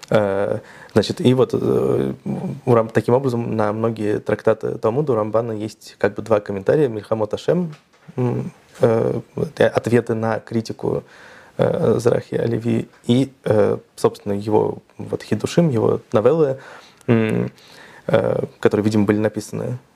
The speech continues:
э, позже. И Хидушим, естественно, риторически выглядят совершенно иначе. Они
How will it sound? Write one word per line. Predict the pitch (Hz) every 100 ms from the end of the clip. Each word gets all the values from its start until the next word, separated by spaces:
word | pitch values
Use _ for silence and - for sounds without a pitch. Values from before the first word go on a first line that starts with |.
| _ _ 170
э, | 151 - -
позже. | 160 151 135 131 _ -
И | 117 110 107 110
Хидушим, | 117 110 - 143
естественно, | 113 107 - 110
риторически | 104 104 107 117 - -
выглядят | 101 107 104 -
совершенно | 104 107 101
иначе. | 101 139 - 113
Они | 107 107 -